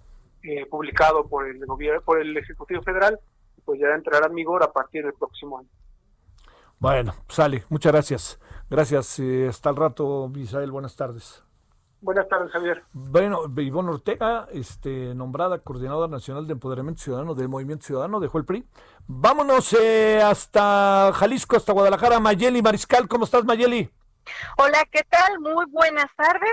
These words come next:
Speaker 3: Buenas tardes al auditorio. Pues comentarles que el día de hoy se realizó una destrucción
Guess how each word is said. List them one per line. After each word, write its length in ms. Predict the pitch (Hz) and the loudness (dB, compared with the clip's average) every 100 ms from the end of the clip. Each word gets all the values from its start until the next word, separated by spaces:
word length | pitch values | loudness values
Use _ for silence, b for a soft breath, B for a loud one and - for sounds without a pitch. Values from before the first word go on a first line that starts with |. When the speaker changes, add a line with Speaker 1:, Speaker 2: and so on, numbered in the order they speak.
| 415 _ | -2 _
Speaker 3:
Buenas 500 | 247 277 269 269 - | 0 0 0 -2 0
tardes 280 | 262 262 - | 2 2 2
al 160 | 277 | 2
auditorio. 480 | 302 311 - 415 480 | 2 0 -4 0 0
Pues 220 | 339 320 | 0 -2
comentarles 960 | - 294 285 294 302 381 415 427 403 - _ | 2 2 2 -4 -2 0 2 0 -4 -6 _
que 280 | 294 277 269 | 0 2 2
el 100 | 285 | 2
día 160 | 359 | 2
de 160 | 349 294 | 4 4
hoy 160 | 294 302 | 2 2
se 340 | 320 285 247 | 2 2 2
realizó 560 | 240 247 240 - 302 302 | 0 -2 -6 -2 0 2
una 180 | 294 | 0
destrucción 680 | 254 226 - 220 - 269 277 | -2 -4 -8 -14 -8 0 2